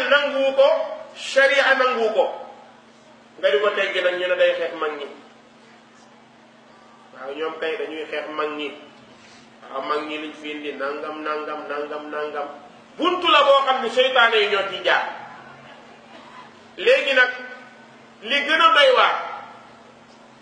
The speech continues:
jamono boo demee bañ ñi àgg nga, bañ ñi àgg nga, luñ lay gëmloo?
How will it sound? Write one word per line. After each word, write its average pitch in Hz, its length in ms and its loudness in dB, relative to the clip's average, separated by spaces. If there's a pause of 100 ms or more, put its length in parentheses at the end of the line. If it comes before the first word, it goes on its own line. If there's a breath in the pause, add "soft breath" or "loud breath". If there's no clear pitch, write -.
(240)
jamono 294 400 6
boo 285 280 6
demee 285 360 4
bañ 285 200 4
ñi 277 160 2
àgg 277 220 6 (100)
nga, 220 120 4 (1200)
bañ 196 220 2
ñi 208 100 2
àgg 214 320 2
nga, 160 140 -2 (1300)
luñ 170 140 -8
lay 185 180 2
gëmloo? 151 380 0